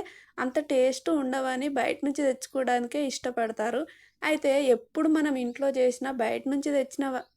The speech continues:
టేస్ట్ వచ్చేలా నేను ఈరోజు చేసి చూస్తున్నానండి. step by step చాలా easy and చాలా టేస్టీగా చేసి చూస్తా. మీరు కూడా తప్పకుండా ట్రై చేయండి. ఈ మిర్చీలు చేసేటందుకు ఫస్ట్ మనం ఇలాంటి పొడవాటి మిరపకాయలు తీసుకోవాలండి.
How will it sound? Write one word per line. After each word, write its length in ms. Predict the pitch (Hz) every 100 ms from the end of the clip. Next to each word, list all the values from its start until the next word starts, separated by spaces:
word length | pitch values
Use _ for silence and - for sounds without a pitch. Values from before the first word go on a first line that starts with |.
| _ -
టేస్ట్ 400 | 240 254 254 311
వచ్చేలా 460 | 254 233 262 254
నేను 280 | 269 254 240
ఈరోజు 320 | 240 247 247 277
చేసి 320 | 240 240 262
చూస్తున్నానండి. 680 | 247 233 - 240 220 214 285
step 300 | - 254 226 208
by 180 | 269
step 300 | 285 - 247 -
చాలా 340 | 247 226 240 247
easy 340 | 226 226 226 277
and 180 | 277 -
చాలా 280 | 220 220 226
టేస్టీగా 500 | 220 220 220 269 269
చేసి 300 | 226 226 233
చూస్తా. 340 | 233 233 - 240
మీరు 240 | 214 214
కూడా 200 | 240 269
తప్పకుండా 520 | 254 - 247 240 226 247
ట్రై 220 | 226 202
చేయండి. 460 | 202 214 214 214 302 - _ _ _ _ -
ఈ 60 | 339
మిర్చీలు 520 | 285 226 - 302 311
చేసేటందుకు 540 | 294 294 - 294 294
ఫస్ట్ 320 | - 214 - 277
మనం 220 | 277 294 294
ఇలాంటి 300 | 240 254 262
పొడవాటి 560 | - 220 220 240 269 320
మిరపకాయలు 600 | 285 247 - 277 285 285
తీసుకోవాలండి. 720 | 240 - - 240 226 220